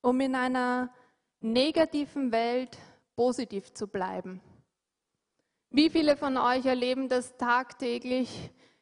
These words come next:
dass irgendwelche negativen Einflüsse auf dich einströmen?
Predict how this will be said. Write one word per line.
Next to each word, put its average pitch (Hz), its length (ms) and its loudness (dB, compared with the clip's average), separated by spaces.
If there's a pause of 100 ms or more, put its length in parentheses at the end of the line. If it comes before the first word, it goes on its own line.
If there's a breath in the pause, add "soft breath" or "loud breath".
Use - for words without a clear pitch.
dass 240 220 0
irgendwelche 269 880 0
negativen 254 800 0
Einflüsse 226 1040 0 (600 loud breath)
auf 220 240 0
dich 220 280 -8
einströmen? 196 1000 -2